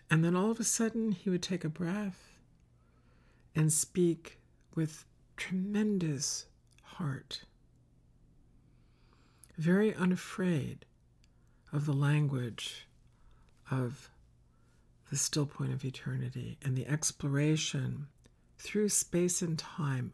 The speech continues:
of that perception. I first met Stephen in nineteen eighty-one. I've never been afraid to practice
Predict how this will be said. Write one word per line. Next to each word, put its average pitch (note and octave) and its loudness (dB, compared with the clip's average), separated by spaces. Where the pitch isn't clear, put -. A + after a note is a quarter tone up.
of C3 -4
that C#3+ 0
perception. - -4
I C#3+ 2
first D#3+ 0
met D3+ 0
Stephen C#3+ -2
in C3 0
nineteen D#3 -2
eighty-one. D#3 -2
I've D3 4
never E3+ 4
been F3 4
afraid D#3 2
to - -2
practice D3+ 0